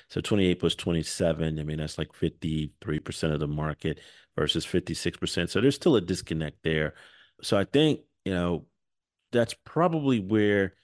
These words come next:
you're gonna see some movement there, and where you're probably gonna find the most flexibility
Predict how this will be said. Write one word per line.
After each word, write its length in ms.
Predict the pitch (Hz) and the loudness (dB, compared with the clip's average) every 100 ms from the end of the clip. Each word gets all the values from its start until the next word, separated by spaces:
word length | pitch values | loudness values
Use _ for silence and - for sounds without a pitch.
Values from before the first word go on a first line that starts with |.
| _ _ | _ _
you're 120 | 101 95 | -8 -2
gonna 300 | 110 98 90 | 2 2 0
see 560 | - 107 98 95 90 _ _ | -4 -4 -2 -2 -4 _ _
some 320 | - - 87 87 | -6 -2 0 0
movement 500 | 92 80 80 69 67 | 0 -2 -6 -12 -12
there, 240 | - 71 71 | -12 -8 -6
and 140 | 73 | -6
where 120 | 85 | -4
you're 220 | 82 82 - - | -4 -6 -6 -2
probably 220 | 104 92 | 0 2
gonna 160 | 87 | 2
find 380 | 82 - 90 85 | 0 -2 -2 -2
the 60 | 80 | -2
most 320 | 80 80 - - _ _ | 0 -2 -4 -14 _ _
flexibility 840 | 92 - 73 - 104 82 73 71 | -2 -2 -4 2 4 4 2 -4